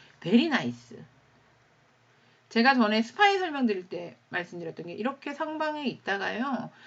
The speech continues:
내려와서요, 뭐 육십쯤에서 돌려서 다시 올라가면요, 주가가 많이 올라가요. 이렇게 얘기했죠. 이, 이러-, 이렇게 되는 게 뭐예요? 알에스아이가 과매수 쳤다가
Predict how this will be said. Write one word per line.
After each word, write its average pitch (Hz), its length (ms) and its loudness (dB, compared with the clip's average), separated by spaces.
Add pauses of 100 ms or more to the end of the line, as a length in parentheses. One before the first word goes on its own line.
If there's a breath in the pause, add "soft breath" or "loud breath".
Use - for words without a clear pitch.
(160 loud breath)
내려와서요, 202 880 -4
뭐 - 160 -12
육십쯤에서 247 720 -4
돌려서 220 380 -6
다시 208 260 -6
올라가면요, 175 720 -6
주가가 262 340 -10
많이 370 260 -6
올라가요. 233 640 -6 (180)
이렇게 202 280 -6
얘기했죠. 165 420 -10 (200)
이, 220 140 2
이러-, 254 480 2
이렇게 311 320 0
되는 302 180 -2
게 262 80 -2
뭐예요? 202 280 0 (420 loud breath)
알에스아이가 247 840 4
과매수 254 600 8
쳤다가 262 680 2